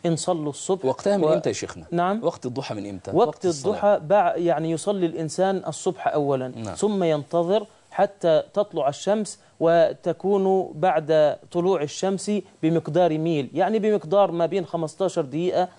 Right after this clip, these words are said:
Speaker 1: وتلت ساعة فلكية،
Speaker 2: نعم.
Speaker 1: يبدأ الإنسان في صلاة الضحى.
Speaker 2: يبقى بعد الشروق بتلت
Speaker 1: نعم،
Speaker 2: ساعة.
Speaker 1: تقريبًا، نعم.
Speaker 2: لحد قبل الظهر؟
Speaker 1: نعم.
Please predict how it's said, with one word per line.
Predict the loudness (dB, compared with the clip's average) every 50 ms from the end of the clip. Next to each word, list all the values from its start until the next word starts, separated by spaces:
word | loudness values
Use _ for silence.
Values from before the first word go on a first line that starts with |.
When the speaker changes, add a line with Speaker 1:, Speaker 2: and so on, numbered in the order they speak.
| _ _ _
Speaker 1:
وتلت | -4 -2 0 0 -2 -2 -2 -4
ساعة | -2 0 2 2 2 2
فلكية، | 0 -2 -4 -6 -6 -4 -4 -2 0 2 2 0
Speaker 2:
نعم. | 0 -4 -10 -12 -2 0
Speaker 1:
يبدأ | 2 2 2 2 0 -2
الإنسان | -2 -2 -6 -6 -8 -8 -4 -2 0 0 0 -2
في | -4 -6 -6
صلاة | -4 -2 0 0 0 0 -2
الضحى. | -6 -8 -8 -10 -8 -6 -4 -2
Speaker 2:
يبقى | 0 0 2
بعد | 2 2 0 0
الشروق | -4 -6 -4 -2 -2 -2 -2 -2 -6
بتلت | -6 -6 -6 -4 -2 -2
Speaker 1:
نعم، | 0 0
Speaker 2:
ساعة. | 0 -2 -2 -4 -2
Speaker 1:
تقريبًا، | 0 0 0 0 0 0 0 0 -2 -2
نعم. | -2 -2
Speaker 2:
لحد | -2 0 0 -2 -2 -4 -4
قبل | -4 -2 0 0 0
الظهر؟ | 0 0 0 0 -2 -2 -4 -6 -4
Speaker 1:
نعم. | -4 -2 -2 -2 -4